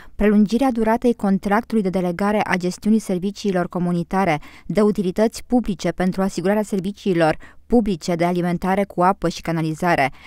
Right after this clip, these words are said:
până la momentul preluării definitive a serviciilor de către Aquatim S A, dar nu mai târziu de douăzeci și unu noiembrie două mii douăzeci și patru.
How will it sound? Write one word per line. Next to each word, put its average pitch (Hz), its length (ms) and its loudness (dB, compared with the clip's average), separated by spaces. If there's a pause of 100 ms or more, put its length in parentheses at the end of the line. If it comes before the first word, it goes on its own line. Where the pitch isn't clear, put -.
(140)
până 233 220 6
la 240 100 6
momentul 220 460 4
preluării 196 380 0
definitive 196 640 -2
a - 120 -2
serviciilor 165 680 -4
de 160 80 -6
către 165 340 -6
Aquatim 170 580 -4 (180)
S - 100 -14
A, 139 180 2 (260)
dar 196 140 0
nu 220 100 6
mai 254 140 6
târziu 220 300 2
de 220 120 2
douăzeci 202 380 0
și - 100 -8
unu 196 100 0
noiembrie 180 500 0
două 180 200 0
mii 165 160 0
douăzeci 156 280 0
și - 120 -14
patru. 135 520 -4